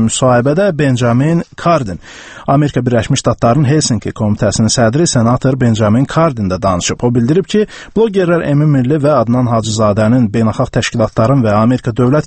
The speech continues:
katibinin çağırışlarına baxmayaraq hələ də azadlığa buraxılmaması Azərbaycanın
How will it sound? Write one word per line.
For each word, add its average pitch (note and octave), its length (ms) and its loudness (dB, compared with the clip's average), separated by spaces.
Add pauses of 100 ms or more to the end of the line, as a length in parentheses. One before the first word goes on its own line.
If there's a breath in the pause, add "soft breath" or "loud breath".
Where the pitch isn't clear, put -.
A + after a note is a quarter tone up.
katibinin G2 480 -2
çağırışlarına G#2+ 680 0
baxmayaraq G#2+ 500 -2
hələ A#2+ 240 0
də F#2 160 -2
azadlığa G2+ 520 -2
buraxılmaması C#3+ 800 0 (280 loud breath)
Azərbaycanın A2 560 0